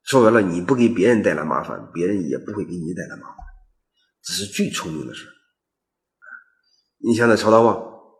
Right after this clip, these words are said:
规规矩矩做，做企业，呃，还认认真真的做慈善，是不是？捐钱做的，捐的最多，不和陈光标似的，彪呼呼的，呃，不做人事儿。前两天他给中国的老板可说句人话呀，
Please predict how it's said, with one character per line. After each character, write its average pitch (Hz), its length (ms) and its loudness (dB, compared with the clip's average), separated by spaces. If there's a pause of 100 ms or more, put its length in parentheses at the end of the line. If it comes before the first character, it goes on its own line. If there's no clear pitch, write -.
(1300)
规 160 160 12
规 143 120 12
矩 120 200 8
矩 113 220 4
做， 104 180 4 (480)
做 110 100 4
企 76 200 0
业， 78 100 2
呃， - 1200 -18
还 110 180 0
认 127 220 8
认 101 140 4
真 101 180 0
真 98 120 2
的 95 80 0
做 87 140 -4
慈 85 140 -4
善， 90 140 -8
是 - 480 -18
不 82 60 -10
是？ 76 60 -12 (420)
捐 120 160 2
钱 101 160 0
做 104 120 2
的， 101 80 -2
捐 104 160 0
的 107 60 4
最 104 160 0
多， 71 240 -6 (300)
不 127 100 2
和 123 100 6
陈 113 240 2
光 110 220 4
标 107 140 4
似 104 120 -4
的， 76 140 -4 (160)
彪 123 160 6
呼 98 160 2
呼 82 160 -2
的， 76 80 -2 (340)
呃， - 140 -12
不 98 80 -10
做 90 160 0
人 78 160 -2
事 - 120 -6
儿。 - 60 -8 (1500)
前 139 160 6
两 135 100 10
天 123 140 8
他 120 80 6
给 117 120 8
中 113 160 4
国 113 80 6
的 110 60 8
老 98 140 8
板 85 160 0
可 104 120 -2
说 101 220 0
句 90 160 -2
人 87 220 -2
话 85 160 -4
呀， - 320 -14